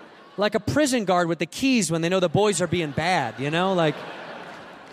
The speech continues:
whenever we start hooking up, she'll start running to the room, and we have to close her out. But still, she's persistent. You'll hear her under the crack of the door just <laughs>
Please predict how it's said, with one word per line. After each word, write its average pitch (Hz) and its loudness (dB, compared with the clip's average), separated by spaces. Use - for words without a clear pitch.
whenever 254 2
we 269 0
start 262 0
hooking 262 -2
up, 277 -2
she'll - 0
start 240 2
running 233 -2
to 220 -2
the 190 2
room, 233 2
and 190 -4
we 220 2
have 208 -2
to 202 -2
close 226 0
her 202 -2
out. 208 -2
But 226 2
still, 269 2
she's - -2
persistent. 208 -2
You'll 226 0
hear 285 -2
her 254 -2
under 208 0
the 190 0
crack 240 -2
of 233 2
the 214 0
door 247 2
just 185 -2
<laughs> - -